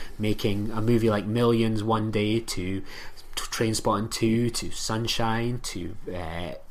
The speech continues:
you know, so many other things. So I, I'm, I'm really excited by this. Um, I did meet him briefly last year, kind of in Scotland, uh, when they were filming Trainspotting two. Um,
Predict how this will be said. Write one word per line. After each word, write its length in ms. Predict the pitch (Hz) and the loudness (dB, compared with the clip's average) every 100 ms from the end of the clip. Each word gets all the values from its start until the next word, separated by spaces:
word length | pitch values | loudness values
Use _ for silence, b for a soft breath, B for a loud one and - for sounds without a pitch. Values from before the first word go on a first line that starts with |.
| - | -10
you 80 | |
know, 160 | 104 - - - - - - - | -8 4 6 6 0 -2 -4 -4
so 280 | - - | -2 2
many 220 | 143 117 110 | 4 4 2
other 160 | 104 | 0
things. 400 | 90 143 113 95 B B - | -2 -2 -2 -4 B B 0
So 160 | - | 6
I, 180 | 139 - | 8 8
I'm, 120 | 156 | 6
I'm 180 | 143 139 | 6 4
really 380 | 113 123 127 110 | 6 6 6 4
excited 440 | - - 107 101 | 0 0 0 0
by 140 | 104 98 | -2 -2
this. 300 | 92 - 107 | -2 -4 -4
Um, 340 | 95 101 101 B B - | -2 -2 -4 B B -6
I 240 | 98 98 98 - - 127 110 - - | -2 -2 -2 -6 -8 -6 -8 -6 8
did 180 | 175 170 | 8 10
meet 160 | 180 | 10
him 140 | 156 127 | 10 8
briefly 360 | 123 143 135 113 | 6 4 4 6
last 480 | 117 131 - - | 8 8 4 -2
year, 180 | 101 92 | 0 0
kind 220 | 87 107 | 0 -2
of 80 | 90 | -2
in 80 | 92 | -4
Scotland, 640 | - - 110 78 90 90 85 | -2 2 2 0 -4 -4 -6
uh, 180 | 85 | -6
when 120 | 92 95 | -6 -4
they 40 | |
were 60 | 92 | -4
filming 320 | 120 92 92 | -4 -4 -4
Trainspotting 540 | - 92 - 90 87 | -6 -6 -6 -6 -4
two. 240 | - 107 98 B B - | -2 -2 -2 B B 0
Um, 280 | 104 104 | 2 2